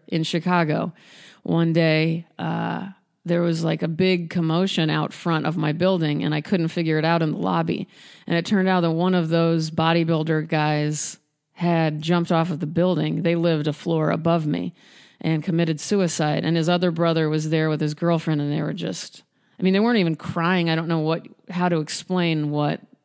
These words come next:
a human does in that moment, but it's, there was nothing like that face that he had that I've ever seen. And it was just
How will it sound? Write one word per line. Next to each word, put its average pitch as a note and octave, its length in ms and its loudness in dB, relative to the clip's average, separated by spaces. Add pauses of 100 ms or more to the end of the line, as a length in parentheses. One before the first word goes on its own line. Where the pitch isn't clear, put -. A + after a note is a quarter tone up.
(360)
a D3+ 60 -4
human D3+ 420 0
does D3+ 240 0
in D3+ 100 0
that D3+ 160 0
moment, D3 380 0
but E3 180 0
it's, - 360 -2 (960)
there F#3+ 280 2
was F3+ 200 2
nothing F3+ 840 2
like E3+ 360 0
that E3+ 240 0
face D#3+ 540 0
that D#3+ 200 0
he D#3+ 180 0
had D3+ 280 0
that D3+ 140 0
I've D3 120 0
ever D#3 220 0
seen. D#3 400 0
And D3+ 120 0
it E3 60 -4
was E3+ 160 0
just - 460 -2